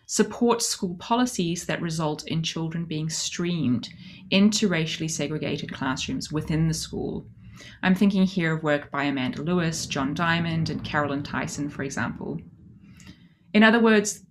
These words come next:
there's a growing body of scholarship demonstrating how desegregation can fail,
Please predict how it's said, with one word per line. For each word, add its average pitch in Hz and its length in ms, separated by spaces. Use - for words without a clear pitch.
there's 196 180
a 190 60
growing 190 360
body 165 380
of 160 80
scholarship - 600
demonstrating - 1080
how 208 400
desegregation 165 960
can 147 200
fail, - 640